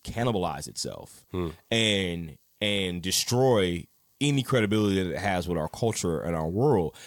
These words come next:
Speaker 1: And it just, it just astounds me.
Speaker 2: Right.
Speaker 1: Like, because, like, the very thing you're supposed to be trying to be, which is salt and light, you're,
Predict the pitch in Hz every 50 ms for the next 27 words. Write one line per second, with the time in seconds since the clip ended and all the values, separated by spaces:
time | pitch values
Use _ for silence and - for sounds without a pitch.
0 | - - - - - 120 127 139 135 120 123 107 131 131 117 - - - - _
1 | _ _ _ _ _ _ _ _ _ _ _ _ _ _ _ _ _ _ _ _
2 | _ _ - - 143 127 123 117 107 98 - - - 117 113 110 131 135 131 110
3 | 80 78 80 76 - - 82 - 76 73 69 65 107 120 120 120 120 127 123 -
4 | 143 127 117 123 117 113 104 - - - - _ - 117 117 98 92 139 147 165
5 | 165 156 147 - - 143 139 135 127 123 117 - - 123 117 - - 104 95 95
6 | 90 - - 120 113 110 104 98 92 87 82 78 76 80 147 170 127 92 82 82
7 | 87 101 101 - 90 87 - - 127 123 110 - 90 90 92 107 127 120 92 78
8 | - _ _ _ _ _ _ _ _ _ - 104 110 117 117